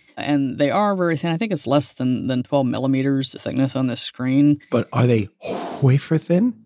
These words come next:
Speaker 1: I, I, I would classify them as wafer thin.
Speaker 2: Nice.
Speaker 1: Um,
Speaker 2: Very
Speaker 1: you can
Speaker 2: nice.
Speaker 1: choose one of seven different colors, and the new models come with a twenty-four inch screen, a wireless keyboard that includes Touch I D, and a ten eighty P FaceTime camera. So,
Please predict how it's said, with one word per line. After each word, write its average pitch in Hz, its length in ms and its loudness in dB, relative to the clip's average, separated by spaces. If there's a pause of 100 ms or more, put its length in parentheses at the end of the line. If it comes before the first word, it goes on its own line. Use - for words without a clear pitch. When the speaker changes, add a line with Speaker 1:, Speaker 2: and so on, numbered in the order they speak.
Speaker 1:
I, 190 180 -6
I, 339 300 2
I 370 240 -2
would 440 100 -10
classify 381 460 -6
them 349 160 -2
as 285 120 -6
wafer 285 440 0
thin. 247 480 2
Speaker 2:
Nice. 170 340 4 (160)
Speaker 1:
Um, - 220 -2
Speaker 2:
Very 160 140 4
Speaker 1:
you 233 40 2
can 202 80 4
Speaker 2:
nice. 190 100 2
Speaker 1:
choose 214 240 0
one 190 440 2
of 185 120 -4
seven 285 300 2
different - 300 -2
colors, 160 540 0
and 165 140 0
the 165 60 0
new 170 80 0
models 160 320 2
come 165 160 -4
with 156 100 -2
a 139 120 0
twenty-four 185 580 -2
inch 156 200 0
screen, 156 580 0
a 139 240 0
wireless 139 400 0
keyboard 208 400 -2
that 170 100 -2
includes 147 360 -2
Touch - 280 -8
I 139 140 2
D, 156 400 2 (340)
and - 140 0
a 151 100 4
ten 233 320 -4
eighty 180 240 0
P 147 320 0
FaceTime 123 960 -2
camera. 117 640 -2
So, 131 720 -2